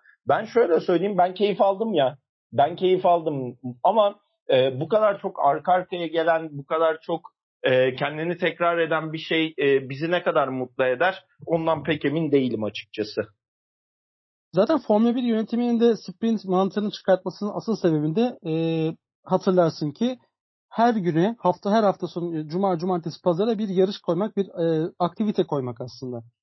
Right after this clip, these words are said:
Speaker 2: Biliyorsun bu N B A'lerde de devre arasında olur ya bir veya
Speaker 1: Hı.
Speaker 2: molalarda bir entertainment adını verdiğimiz bir olay var. Onu da yükseltmek amaçlı, e, cuma günleri de bir yarış olsun, hatta sıralama turu olsun. Cumartesi zaten yarış var, pazarda asıl yarışımız var.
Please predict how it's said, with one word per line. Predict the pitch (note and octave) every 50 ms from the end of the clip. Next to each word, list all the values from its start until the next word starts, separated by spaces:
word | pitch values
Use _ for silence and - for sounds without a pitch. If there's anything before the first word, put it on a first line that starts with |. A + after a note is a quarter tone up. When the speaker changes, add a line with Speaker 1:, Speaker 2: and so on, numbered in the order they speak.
| _ _ -
Speaker 2:
Biliyorsun | - F3+ F#3+ F#3 - F#3+ F3+
bu | F3+ F#3 _ -
N | F#3+ F#3 F#3+ F3+
B | F3+
A'lerde | E3+ E3+ F3 E3+ E3 D#3+ E3+
de | D#3+ E3+ C#3+
devre | E3 D#3+ D#3+ D#3+ E3+
arasında | E3 D#3+ D3 - - D#3+ D#3 D3+ E3+ F#3
olur | F#3 G#3+ B3+ A3+
ya | F3+ D3+
bir | C#3+ C3+ C#3 _ _ _ _ _ _ _ -
veya | E3 E3 D#3+
Speaker 1:
Hı. | D#3 D#3
Speaker 2:
molalarda | E3 E3+ E3+ F3 D#3+ D#3+ D3+ C#3 D3 D3+
bir | F3+ F#3+
entertainment | F#3 F#3+ F3+ - G#3+ F3 - G#3 G#3+ G#3 F#3+ D#3+ - -
adını | F3 D3+ D#3 D#3 D#3 D3+
verdiğimiz | D#3 D3 C#3+ F#3+ A#3+ B3 G3+ F#3
bir | G#3
olay | G3 F#3 F#3+ G3 F3+ D#3
var. | D3+ A3 C#4+ - _ _ _ _ _ _ _ _ _
Onu | - G#3 A#3 C#4 C4+
da | B3
yükseltmek | A#3+ A3+ - - B3 A#3+ A#3+ - C#4 C#4 -
amaçlı, | A#3+ A3 G3+ F3 D#3 - - - B3+ D#4 - _ _ _ _ _ _ _ _ - -
e, | F3+ F#3 F#3+ F#3+ F#3+ F#3+ G3 - -
cuma | D#3+ E3 G#3 A3 A#3 A#3+ B3
günleri | A#3 G#3 G#3+ G3+ F#3+ F#3 F3
de | D#3+ E3+
bir | F3 G3
yarış | G#3 G#3 G3+ F#3+ D#3 -
olsun, | E3 D3 - - E3+
hatta | F3 E3+ - F#3
sıralama | E3 - - G3 F#3 G3 F#3+
turu | - F3+ D#3+ D3+
olsun. | C#3+ B2+ - F#3+ F3+
Cumartesi | E3 F#3 G3 F#3+ F#3 F#3+ D#3+ F#3
zaten | F3 F#3 G3 F#3+ F#3+ F#3+
yarış | E3 D3+ C#3 C3+ B2+ - -
var, | A#3 A3+ -
pazarda | - F#3+ E3+ F#3 G3 F#3+ G3+ G3+
asıl | G3 F3+ - A#3 A3
yarışımız | G3+ F3 D#3 - - D3 C3+ B2+ C3+
var. | F#3 B3+